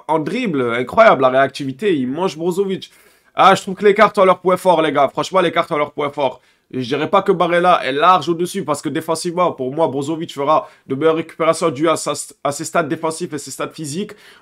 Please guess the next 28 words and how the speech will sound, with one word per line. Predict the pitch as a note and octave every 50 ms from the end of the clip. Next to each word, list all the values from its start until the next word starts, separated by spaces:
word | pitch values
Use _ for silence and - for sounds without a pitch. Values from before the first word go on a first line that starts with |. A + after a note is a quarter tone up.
| _
Mais | - A#2 C3 D#3 F3 F#3+ G3+ G#3 G#3 G#3 G#3 G3
balle | D#3 C3 F3 F3+ F#3
au | F#3
pied, | F3 - - G3 G3 G3
et | F3+ F#3
cetera, | - - - G3+ D#3+ F3+ F3+ -
pour | D#3+ D3
relancer | E3 D#3+ E3 D#3+ E3+
le | D#3+ D3+
ballon, | D#3 D#3 E3+ G3 F#3+
Barella | D3+ D#3+ D3 C#3+ D3+ E3+ -
sera | - - C3+ C3 -
plus | - C3+ C3
intéressant | D3 C#3 D3+ D3 C#3+ D#3+ - - F#3 D3 - - - - _ _
pour | - B2+ A#2+
sa | - - C3+ B2
réactivité, | B2+ B2+ B2+ B2+ - C3 B2+ A#2+ - F3 D#3+ D3+
pour | - - -
son | - B2 B2
équilibre, | B2 A#2 - C#3+ C#3 E3 C#3+ B2+
pour | -
son | - A#2+ A2+
agilité, | A#2 A#2 - A#2+ B2 C3 - - E3+ E3
pour | - -
sa | C3 A2+
conduite | - C3 C3+ B2 B2+ A#2+
de | A#2+ D3+
balle. | D3+ D3 E3+ E3+ - -